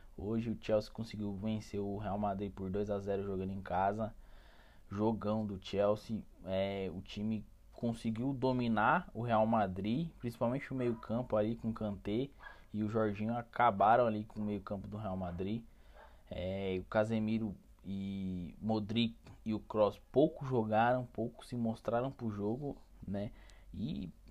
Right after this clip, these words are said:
é, pra muitos, até muitos torcedores, o meio campo do Real Madrid é, é o coração do time, literalmente, é ele que faz o time desempenhar melhor.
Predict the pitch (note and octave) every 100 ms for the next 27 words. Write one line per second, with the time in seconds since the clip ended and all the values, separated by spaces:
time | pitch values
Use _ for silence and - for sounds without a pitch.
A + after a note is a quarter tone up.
0 | - - G#2+ - A#2+ B2+ B2 D3+ - C3+
1 | C3 D3 D3+ - - D3 D3 B2 A2+ C#3
2 | C#3+ C#3+ C3+ B2 C3 C3 C3 B2 A2+ A2
3 | - F#2+ B2 D3+ D3 - B2+ - C3 B2+
4 | - - D3+ D3+ C3+ - C#3 C3 C3+ C#3
5 | C3 A2+ A#2 - A2+ B2 - A#2+ A2+ A2
6 | - A2 G#2+ G2 - - - - G#2+ G#2
7 | G#2+ G#2+ G#2+ G#2+ G#2+ G#2 G2+ G#2 C#3